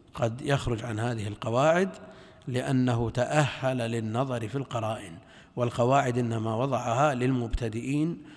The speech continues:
ومن في أحكامهم. المرجح بالنسبة لهذا الحديث هو الرفع،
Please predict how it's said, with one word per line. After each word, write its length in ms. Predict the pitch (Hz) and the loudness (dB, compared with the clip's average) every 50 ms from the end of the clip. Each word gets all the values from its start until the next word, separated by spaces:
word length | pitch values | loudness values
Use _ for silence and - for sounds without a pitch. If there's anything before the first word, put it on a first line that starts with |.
| - - - | -20 -12 -6
ومن 220 | 135 120 120 117 | -2 0 0 0
في 200 | 107 117 120 110 | 0 -2 -2 -4
أحكامهم. 540 | 110 - - - 107 98 92 104 104 - 110 - - - _ _ _ _ _ _ _ _ - _ _ - - - _ _ _ _ _ - - | -4 -6 -6 -6 -6 -6 -8 -12 -16 -16 -18 -20 -20 -20 _ _ _ _ _ _ _ _ -20 _ _ -20 -20 -20 _ _ _ _ _ 2 4
المرجح 580 | 202 190 196 208 208 196 147 123 120 127 107 120 | 6 6 8 8 8 8 6 4 0 -2 0 0
بالنسبة 440 | 123 123 123 131 123 - 123 117 - | 2 2 2 2 0 0 -2 -2 -2
لهذا 340 | 127 110 110 110 110 113 110 | -2 -2 0 0 0 -2 -2
الحديث 600 | 95 92 113 107 104 123 135 165 160 - - - - - - - | -4 -4 -6 -4 -2 -2 -2 -2 -2 -4 -8 -14 -16 -20 -12 -6
هو 140 | - 123 117 | 0 2 2
الرفع، 320 | 110 107 110 110 104 - | 2 2 0 -2 -2 -4